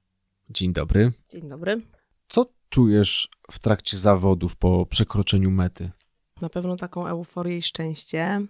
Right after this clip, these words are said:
Speaker 2: Czasami ulgę, że już jest po, <laughs> że dotarłam, y, że pewnie wygrałam ze swoją głową, że, że to już jest ta meta. Powiem ci, że mam coś takiego,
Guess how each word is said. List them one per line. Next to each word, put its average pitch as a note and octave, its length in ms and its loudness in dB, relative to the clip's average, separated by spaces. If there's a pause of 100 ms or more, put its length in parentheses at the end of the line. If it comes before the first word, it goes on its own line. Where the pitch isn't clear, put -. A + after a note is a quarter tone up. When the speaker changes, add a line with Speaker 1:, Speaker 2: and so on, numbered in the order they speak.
(580)
Speaker 2:
Czasami F3 560 -4 (220)
ulgę, E3 500 -2
że D#3+ 500 -4
już D#3 220 -6
jest - 240 -8
po, D3 280 6 (100)
<laughs> - 160 -4
że D#3+ 120 -4
dotarłam, C#3+ 840 2 (840)
y, D#3 460 -6
że D#3+ 520 -2 (840)
pewnie D#3+ 280 0
wygrałam D#3 400 2
ze D#3+ 60 0
swoją D3+ 380 -2
głową, D3 640 0
że, D3 380 -4 (1000)
że D#3 100 0
to E3 100 2
już E3 100 4
jest E3 160 0
ta D#3+ 80 -2
meta. D#3 680 -2 (420)
Powiem F3+ 220 2
ci, F3 140 -4
że F3+ 140 4
mam F3+ 160 2
coś F3+ 140 -6
takiego, D#3+ 800 -4